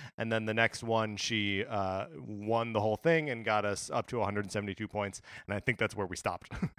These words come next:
Um, and 'cause then the rest of the, uh, weekend we were traveling. So, um, but man, uh, lo-, love that Tetris ninety-nine.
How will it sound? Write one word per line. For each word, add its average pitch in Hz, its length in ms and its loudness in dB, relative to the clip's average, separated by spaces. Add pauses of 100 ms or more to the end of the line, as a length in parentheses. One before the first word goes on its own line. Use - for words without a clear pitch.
(380)
Um, 113 280 2
and 110 260 -6
'cause 107 160 -6
then 101 320 0
the 98 80 -2
rest 98 180 -2
of 110 100 0 (180)
the, 120 60 2
uh, 110 140 6
weekend 151 340 2
we 170 100 0
were 185 80 2
traveling. 110 480 2
So, 110 240 0 (420)
um, 113 460 2 (340)
but 123 260 6
man, 123 480 4 (380)
uh, 104 180 -2
lo-, 110 280 -4
love 113 160 2
that 107 140 2
Tetris 110 300 -2
ninety-nine. 98 480 -2